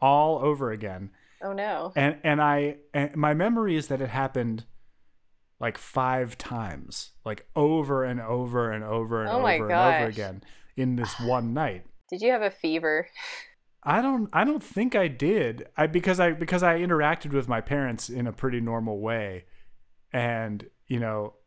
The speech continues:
Speaker 1: like, I, I, I feel like the story wouldn't have gone the way it had if I had been sick, you know?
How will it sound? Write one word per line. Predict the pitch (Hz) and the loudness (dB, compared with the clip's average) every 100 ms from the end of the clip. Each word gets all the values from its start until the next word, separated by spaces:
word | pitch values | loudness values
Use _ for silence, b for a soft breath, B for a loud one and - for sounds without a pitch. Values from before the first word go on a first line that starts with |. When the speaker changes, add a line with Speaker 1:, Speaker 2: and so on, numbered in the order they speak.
| _ _ - | _ _ -6
Speaker 1:
like, | 120 113 | -4 0
I, | 123 123 | -2 -2
I, | 123 117 113 | -4 -4 -4
I | |
feel | 156 139 | 0 0
like | 120 - _ b b b b b _ _ _ _ - | 0 -6 _ b b b b b _ _ _ _ -12
the | 117 127 | -4 -2
story | - 156 139 | 4 4 4
wouldn't | 127 120 | 0 -4
have | 117 107 | -6 -2
gone | 120 120 | 0 0
the | 117 | 0
way | 110 107 104 | -2 -4 -6
it | - | -8
had | - 117 104 | -4 -4 -4
if | 98 107 | -6 -6
I | 104 | -6
had | 98 | -6
been | 98 98 87 | -8 -8 -6
sick, | - 101 - | -6 -6 -8
you | 95 | -12
know? | 101 | -10